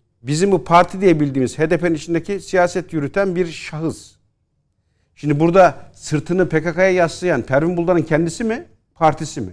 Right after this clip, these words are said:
Eğer partisi değilse parti şunu yapabilirdi. "Senin bu söylemin kendini bağlar,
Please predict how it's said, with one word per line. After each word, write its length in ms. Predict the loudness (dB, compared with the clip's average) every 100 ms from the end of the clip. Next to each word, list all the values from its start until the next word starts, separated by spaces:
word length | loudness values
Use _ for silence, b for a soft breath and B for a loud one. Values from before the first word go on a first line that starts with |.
| -16 _ _ _ _ _ _ _ _ _ _ _ _ 0
Eğer 340 | 6 6 6
partisi 480 | 6 6 4 -4 4
değilse 640 | 8 8 8 6 6 2 -20 _ _ _ _ _ _ _ 4
parti 320 | 6 6 2
şunu 220 | 4 6
yapabilirdi. 680 | 8 8 4 2 0 -2 -4 -14 _ _ _ _ _
"Senin 380 | -2 2 4 2
bu 60 |
söylemin 400 | 2 2 4 2
kendini 400 | 2 0 2 4
bağlar, 340 | 6 8 6